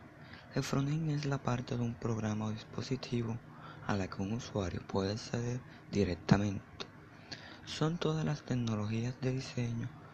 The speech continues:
y desarrollo web que corren en el navegador y que se encargan de la interactividad con los usuarios. Un programador frontend debe saber el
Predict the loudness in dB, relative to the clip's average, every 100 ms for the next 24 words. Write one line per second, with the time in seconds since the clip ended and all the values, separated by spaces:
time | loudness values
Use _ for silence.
0 | -16 -14 2 2 4 0 2 2 2 0
1 | 0 -2 -12 -16 -16 -2 2 2 4 4
2 | 4 0 0 0 2 2 2 0 2 2
3 | 2 -2 -12 -18 -18 -18 -18 -20 -18 -18
4 | -18 -20 -20 -16 -14 -12 -12 -4 0 2
5 | 8 8 8 2 2 2 2 0 0 -6
6 | -14 -8 2 4 4 4 4 4 2 4
7 | 2 2 2 4 4 2 -4 -12 -16 -2
8 | 4 4 4 -4 -4 -4 -4 -10 4 6
9 | 6 4 -12 -16 -18 -16 -16 -16 -16 -18
10 | -18 -18 -18 -16 -14 -14 -16 0 0 4
11 | 4 4 4 2 2 2 2 4 2 0
12 | -6 -16 -16 -16 -18 -18 -2 8 10 10
13 | 4 4 6 4 0 -2 -2